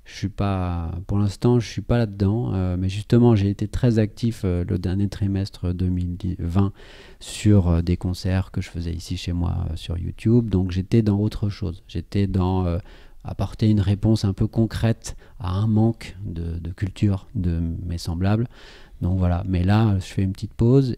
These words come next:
et je, j'entends bien être dans un cycle plus de réception et moins d'émission. Donc tu vois, d'ailleurs, hier soir, euh, en,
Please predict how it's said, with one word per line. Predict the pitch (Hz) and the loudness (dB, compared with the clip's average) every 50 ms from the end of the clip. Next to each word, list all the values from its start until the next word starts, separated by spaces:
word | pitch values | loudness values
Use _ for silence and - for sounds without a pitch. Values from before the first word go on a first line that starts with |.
| - | -4
et | - 95 92 92 92 | -2 -2 0 0 0
je, | 90 90 90 87 90 87 | 0 0 -2 -2 -2 -2
j'entends | 90 92 87 90 - 95 95 92 | -2 -2 -2 0 0 0 2 2
bien | 98 104 110 113 117 107 | 4 4 4 4 4 4
être | 98 95 104 104 | 2 0 0 0
dans | 98 92 92 95 92 | 0 0 2 2 0
un | 90 87 90 | 0 0 -2
cycle | - - - 113 - - - - | -2 -2 -4 -4 -4 -6 -12 -8
plus | - - 120 120 117 113 - - | -2 0 2 2 0 0 -4 -10
de | 104 101 104 101 98 98 98 101 | -4 0 2 2 2 2 0 0
réception | 120 98 104 110 - - 117 110 - - - 117 113 120 - - _ - - - - - - - - | 0 0 0 0 2 0 -2 -4 -4 -2 0 0 0 0 -2 -8 _ -20 -20 -20 -20 -20 -18 -6 -2
et | 92 95 | 0 2
moins | 98 107 117 117 113 | 4 4 4 4 4
d'émission. | 101 104 101 104 104 101 - - 98 98 107 - - | 4 4 4 4 2 0 0 -2 -4 -4 -4 -6 -2
Donc | 90 85 85 82 | 0 0 0 0
tu | - - 82 | -2 -2 2
vois, | 92 104 107 | 4 4 4
d'ailleurs, | 101 92 85 92 98 92 95 | 4 4 4 4 2 2 2
hier | 87 82 80 - | 0 -2 -4 -2
soir, | - 104 98 101 104 98 87 | 0 2 4 4 4 2 2
euh, | 82 85 85 - - - | 0 -2 -4 -4 -4 -4
en, | 85 82 | -4 -4